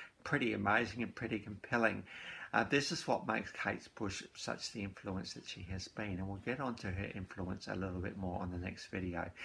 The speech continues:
She has a, what's classed as a, a dramatic soprano voice, and certainly when you get onto, um, the song I'm gonna talk about today, which you have to talk about with her, she gets quite high in this song, and it's just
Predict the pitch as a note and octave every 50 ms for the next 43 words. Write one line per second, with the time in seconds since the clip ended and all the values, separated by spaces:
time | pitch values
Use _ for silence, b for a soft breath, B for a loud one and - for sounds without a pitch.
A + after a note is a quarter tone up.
0 | B B B B B B B - G3+ D#3 F3+ B3 C4 - A#3 G3 F#3 - F3 D3
1 | - - - - - - - - C3+ C3+ C3 - C3 A#2 - B2+ - - B2 A#2
2 | - - B2+ A#2 A2+ A2 A2+ A2+ A2 A2 - - A2+ A#2 - - - - - -
3 | - - - - - B2 - - - - A2 G#2 G#2+ G#2 G#2 G#2 G#2 - G2+ F#2+
4 | G2 F#2+ - - B B B B B B B B2 A#2+ - - E3+ F#3 F#3+ E3 D#3
5 | C#3+ C3 C#3+ C#3+ C#3 C#3 C#3 C3+ A#2 - C#3 C#3 C#3 - B2+ C3 B2+ A#2+ A#2 -
6 | - C3 A#2+ A#2+ A#2 A#2 A2+ A2 A2 - A2+ A2 G#2+ G#2+ G#2+ F#2+ - G#2 G2 -
7 | A2+ G#2+ G2+ G#2+ G#2 G2+ G2+ - - G#2+ F#2+ G#2+ G2 G2+ G2 - - G#2 F2+ G#2
8 | G2 G2 G2 G2 G2 F#2+ B B B B B B - F#2 - - - G2+ F2 -
9 | - - - G2 G2 - - - G2+ F#2+ - - G2+ F#2 - G2 F#2 G2 G2 F#2+
10 | F#2 G2 G2 - - - G2 F#2 G2 G2 F#2+ B B B B B B B B B
11 | - - A2 G2 B2 B2 - - - - F#2+ F#2 - - - - - - B2 C3
12 | C3+ C3+ C3+ B2+ B2 B2 - - - - B2 A#2+ A#2+ A#2 A#2 A#2 A#2 A#2 B B
13 | B B B B B B - - B2 B2 A#2 A2+ - - - - D3 D3 C#3+ -
14 | - - -